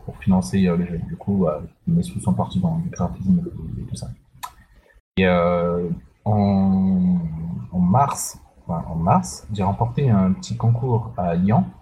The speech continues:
euh, au festival Touch à Lyon. Il y a-, il y avait un petit, euh, un petit truc pour, euh, pour les développeurs indépendants,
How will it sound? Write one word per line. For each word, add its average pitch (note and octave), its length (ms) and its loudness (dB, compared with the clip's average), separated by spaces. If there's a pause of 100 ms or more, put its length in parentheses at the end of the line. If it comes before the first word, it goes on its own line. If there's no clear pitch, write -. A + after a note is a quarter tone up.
(220)
euh, D#2 460 -6
au - 80 -8
festival G#2 640 0 (640)
Touch - 320 -2
à F2 60 -8
Lyon. F2 220 -2 (120)
Il F#2 100 0
y F2 40 -2
a-, E2+ 100 -4
il F2 80 -6
y F2+ 60 0
avait F#2 160 2
un E2 360 0
petit, F2 360 -2
euh, D2+ 80 -4 (340)
un F2 100 0
petit - 160 -8
truc - 260 -6
pour, D#2+ 180 -2
euh, D#2 100 -6 (140)
pour G2 100 0
les F2 60 2
développeurs F#2 400 2
indépendants, E2+ 460 2